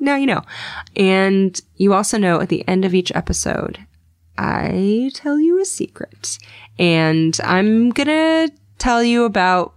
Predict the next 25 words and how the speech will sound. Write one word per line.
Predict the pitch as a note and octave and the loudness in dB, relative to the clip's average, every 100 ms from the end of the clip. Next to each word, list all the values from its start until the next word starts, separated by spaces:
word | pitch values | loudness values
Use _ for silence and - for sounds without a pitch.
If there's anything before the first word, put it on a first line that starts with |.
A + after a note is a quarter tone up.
| - | -2
my | F#3 F3 | 0 2
latest | E3+ F3 F3+ G3 - | 2 2 2 -2 -6
horrible | - E3 D#3+ D#3 D#3+ | -2 0 2 0 -4
snack | - D#3+ - - - | -2 -2 -4 -10 -6
because | E3+ - E3+ E3 - | -6 0 0 2 0
I | E3 | 2
know | E3+ E3+ E3+ - - _ _ _ | 2 2 0 -2 -10 _ _ _
Shannon | - - E3+ E3 | -2 0 2 0
Feltus | E3 D3+ D#3 D#3 | 0 0 -2 -2
loves | D3+ D3 | -4 -2
those. | - - - - - - - | -2 -4 -6 -16 -20 -18 -2
Um, | F3+ E3+ D#3+ F#3 _ _ _ _ _ _ _ _ _ _ _ _ - | 2 2 0 -4 _ _ _ _ _ _ _ _ _ _ _ _ -8
tonight, | B3 A3+ G3 - - - _ _ _ _ _ _ _ _ | -2 -2 -2 -4 -10 -14 _ _ _ _ _ _ _ _
like, | F3 F3 - | 0 0 0
a | F3 | -2
few | - G3+ A3 | 0 2 4
hours | G#3+ F#3+ D#3+ D#3+ | 2 2 0 -4
ago, | D#3 C#3+ C#2+ E3+ - _ _ _ _ - | -4 -2 -2 -4 -8 _ _ _ _ -2
I | |
really | F3+ D#3 F3+ G3 G#3+ | 0 2 2 4 4
wanted | G3 F#3 E3 | 2 0 -2
cookie | - D#3+ E3+ | -4 -2 0
dough | E3+ F3+ F#3+ G#3+ - _ _ | 0 2 0 -2 -8 _ _
so | - - - F3+ | -6 -4 0 0
bad, | E3 D#3+ D#3+ E3 G3 | 0 0 0 -2 -4